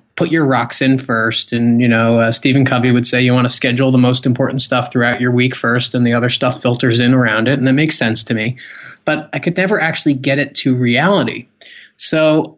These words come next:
I learned this simple, simple idea about using timers,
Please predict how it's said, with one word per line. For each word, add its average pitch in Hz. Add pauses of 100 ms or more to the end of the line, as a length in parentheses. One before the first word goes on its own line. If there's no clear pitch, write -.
I 147
learned 180
this 175 (100)
simple, 185
simple 170
idea 131
about 120
using 151
timers, 170